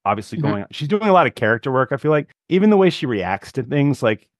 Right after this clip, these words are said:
Speaker 1: I feel like when you watch the scene where she comes in, this is skipping way ahead, but when she comes into
Speaker 2: Okay.
Speaker 1: her sister's apartment and finds something going on there, uh,
Speaker 2: Mm-hmm.
Speaker 1: something bad,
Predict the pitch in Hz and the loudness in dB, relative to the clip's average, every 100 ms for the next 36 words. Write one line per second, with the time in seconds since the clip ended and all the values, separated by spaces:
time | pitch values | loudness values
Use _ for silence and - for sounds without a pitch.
0 | - 127 156 160 165 131 127 117 101 104 | -12 -8 0 2 2 2 0 0 2 0
1 | - 110 - 104 92 - - 113 98 101 | 0 -12 -2 0 0 -4 -8 -4 -2 0
2 | 95 92 - _ 104 - 76 - 85 85 | 0 -2 -6 _ -16 -14 -20 -16 -14 -12
3 | 85 82 95 82 95 73 170 160 196 190 | -8 -8 -8 -10 -10 -10 -4 -2 0 0
4 | 175 165 147 - 139 135 - 127 113 143 | 2 2 2 2 -2 -2 -4 -6 -2 -2
5 | 131 120 127 110 110 107 123 110 104 117 | -2 -2 2 2 2 -2 0 0 0 -4
6 | 117 110 113 120 117 120 117 123 117 _ | 0 -2 0 0 2 2 4 2 0 _
7 | _ _ _ - 101 170 139 107 107 110 | _ _ _ -2 0 2 2 0 0 -2